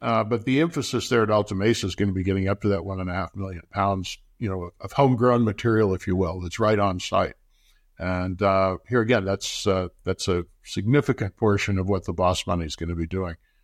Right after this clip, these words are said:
And in order to do that, it's not like we need to go out and find more uranium. We, we know where the uranium is. We have it. We have a resource of uranium.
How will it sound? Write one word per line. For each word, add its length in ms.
And 440
in 140
order 260
to 140
do 220
that, 160
it's 200
not 120
like 160
we 80
need 160
to 80
go 80
out 100
and 100
find 300
more 160
uranium. 480
We, 140
we 160
know 160
where 120
the 140
uranium 300
is. 200
We 140
have 220
it. 120
We 80
have 140
a 60
resource 560
of 80
uranium. 420